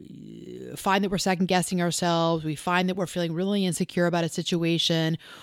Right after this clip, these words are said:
we're all up in our heads about something, and so we go to social media to help us with it, but what happens is we're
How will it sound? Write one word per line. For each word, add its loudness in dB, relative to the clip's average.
we're 4
all 6
up 4
in 6
our 4
heads 0
about 2
something, 0
and -4
so -2
we -2
go 4
to 6
social 0
media 2
to -10
help 2
us 2
with 0
it, 2
but 6
what 2
happens 2
is 2
we're 4